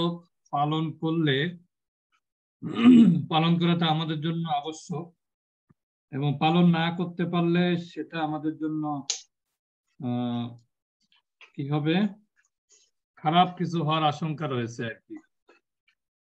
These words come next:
তার মানে আমাদের দায়িত্ব থেকে আমরা নিজেরা কি করলাম, যদি আ-, পালন না করি, তাহলে আমরা দায়িত্বের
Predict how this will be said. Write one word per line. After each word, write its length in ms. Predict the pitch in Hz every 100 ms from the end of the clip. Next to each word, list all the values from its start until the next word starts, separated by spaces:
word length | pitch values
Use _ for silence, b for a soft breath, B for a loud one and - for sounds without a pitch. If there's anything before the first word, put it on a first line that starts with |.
| _ _ _ _
তার 140 | 147
মানে 280 | 160 170 170
আমাদের 640 | 156 165 156 165 131 -
দায়িত্ব 440 | 135 147 156 - 180
থেকে 280 | 180 170 180
আমরা 260 | 160 165
নিজেরা 400 | 165 156 160 170
কি 220 | 175 170 170
করলাম, 480 | 175 170 139 - _ -
যদি 160 | 135
আ-, 240 | 147 139 120 _ _
পালন 260 | - 147 160
না 260 | 151 151 151
করি, 480 | 180 170 139 151 _ _ _ _ _ _ _ -
তাহলে 300 | 143 151 160
আমরা 320 | 151 160 160
দায়িত্বের 1080 | 131 147 156 156 _ _ - 170 170 175